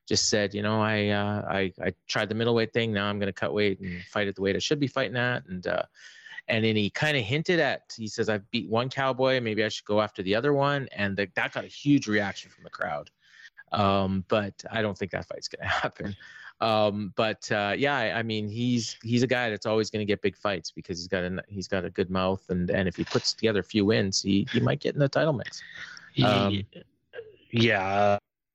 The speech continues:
Speaker 2: Uh, I wanted to bring up, bring up something. Uh, you remember, uh, for the listeners,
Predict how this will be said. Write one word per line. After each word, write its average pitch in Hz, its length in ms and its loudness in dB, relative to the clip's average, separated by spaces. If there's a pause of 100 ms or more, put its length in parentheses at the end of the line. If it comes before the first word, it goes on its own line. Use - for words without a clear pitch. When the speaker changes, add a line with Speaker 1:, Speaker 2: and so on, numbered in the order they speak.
(1120)
Speaker 2:
Uh, 101 120 4 (260)
I 123 60 2
wanted 113 280 4
to 104 60 2
bring 104 220 0
up, 104 160 0
bring 110 140 2
up 110 100 0
something. 107 360 -2 (240)
Uh, 120 420 4
you 135 180 -2
remember, 143 480 0 (260)
uh, 107 360 0 (240)
for 127 120 2
the 113 60 2
listeners, 107 380 0